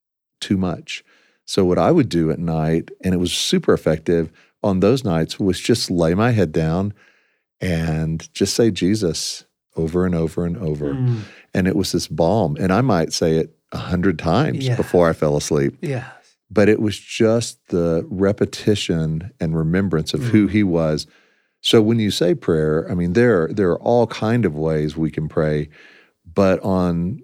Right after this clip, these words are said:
Speaker 1: the days you feel like in nights you don't have any words, that for me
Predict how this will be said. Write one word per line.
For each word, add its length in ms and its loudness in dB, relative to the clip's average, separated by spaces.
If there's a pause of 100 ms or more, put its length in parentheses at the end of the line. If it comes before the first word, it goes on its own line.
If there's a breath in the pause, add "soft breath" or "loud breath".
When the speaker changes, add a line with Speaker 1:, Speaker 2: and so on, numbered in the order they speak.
Speaker 1:
the 160 -4
days 380 2
you 120 -2
feel 240 -2
like 240 0
in 100 0
nights 320 -2
you 60 -2
don't 180 0
have 180 -2
any 160 0
words, 640 -2 (720 soft breath)
that 280 2
for 140 -2
me 480 2